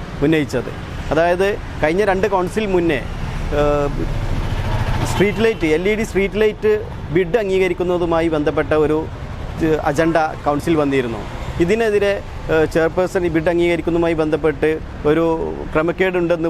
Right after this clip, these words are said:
പറഞ്ഞ് അത് മാറ്റി നിർത്താൻ ആവശ്യപ്പെട്ടതാണ്. ചെയർപേഴ്സൺ പറഞ്ഞ, മാറ്റി നിർത്തപ്പെട്ട ഈ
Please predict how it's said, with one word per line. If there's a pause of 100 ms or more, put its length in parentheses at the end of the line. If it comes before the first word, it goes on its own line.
പറഞ്ഞ് (140)
അത്
മാറ്റി
നിർത്താൻ (220)
ആവശ്യപ്പെട്ടതാണ്. (380)
ചെയർപേഴ്സൺ (420)
പറഞ്ഞ, (380)
മാറ്റി
നിർത്തപ്പെട്ട (460)
ഈ